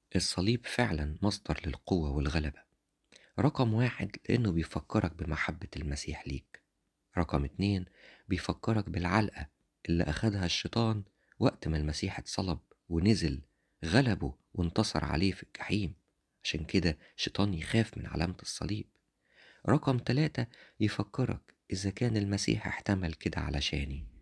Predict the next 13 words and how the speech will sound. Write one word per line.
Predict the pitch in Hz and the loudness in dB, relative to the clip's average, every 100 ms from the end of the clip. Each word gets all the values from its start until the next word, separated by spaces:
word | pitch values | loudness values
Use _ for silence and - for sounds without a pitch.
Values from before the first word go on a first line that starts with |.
| - - | -20 -20
فكم | - - 113 101 | -8 0 2 2
بالأولى | 85 80 90 85 78 80 _ _ _ - | 2 2 2 2 0 -4 _ _ _ -4
أحتمل | 85 - 92 85 82 | -4 0 0 0 -2
أنا | 80 76 76 _ _ _ | -2 -2 -4 _ _ _
من | 90 87 | -2 -2
أجله | - - 76 73 - _ _ - | -2 -4 -4 -4 -8 _ _ -10
وعشانه. | - 87 85 90 92 71 - _ _ _ _ _ _ - | -2 0 2 0 0 -4 -10 _ _ _ _ _ _ -10
الصليب | 76 - 82 95 101 | -6 2 4 4 4
يا | 80 - | 2 0
أحبائي | - 82 87 92 - 80 - _ _ _ _ - | -2 -2 0 0 0 -6 -8 _ _ _ _ 0
عصارة | 82 85 - 127 117 95 - | 2 4 4 6 6 2 -4
حب | - 92 80 _ - _ _ | -6 -6 -6 _ -20 _ _
وعصارة | - 85 80 - 107 101 | 0 2 2 2 2 2